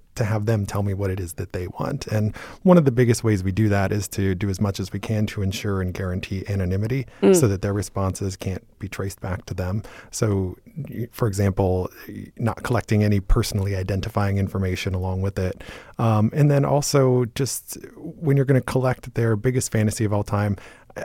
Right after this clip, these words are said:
Speaker 1: I did that at the beginning of the survey where they hadn't answered a whole bunch of questions about other things I, I thought they might be fantasizing about. So I
Speaker 2: Mm.
Speaker 1: wanted to get it fresh without me influencing them.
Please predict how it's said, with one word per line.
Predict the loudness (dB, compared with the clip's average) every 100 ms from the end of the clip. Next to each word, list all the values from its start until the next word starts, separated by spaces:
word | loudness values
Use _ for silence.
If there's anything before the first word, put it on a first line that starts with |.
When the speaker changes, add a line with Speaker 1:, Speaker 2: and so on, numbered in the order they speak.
| -4
Speaker 1:
I | -2
did | 0 0
that | 0
at | -2
the | -4
beginning | -2 2 4 2
of | 0
the |
survey | 0 0 2 0 0
where | -2 -2 -2 -4 _
they | -4
hadn't | 0 0 0
answered | 0 -2 0 0 2
a |
whole | 2
bunch | 0 -2 -4
of |
questions | -4 -6 -2 -2 -2
about | -2 -2 -2 -6 -16 -6
other | -2 0
things | 0 0 0 -4 -10 -14 -16 -18 -14 -4
I, | -4 0
I | -2
thought | 2 0 2
they | 0
might | 0 0
be | -2
fantasizing | 0 0 0 0 2 2
about. | 2 0 0 4
So |
I | 8 8
Speaker 2:
Mm. | 6
Speaker 1:
wanted | 4 2
to |
get | 2 0
it | -2 _
fresh | -12 0 0 0 -6 -6
without | -2 -2 -2
me | -2 -2
influencing | -4 -4 -2 -2 -2 -2 -2
them. | -4 -6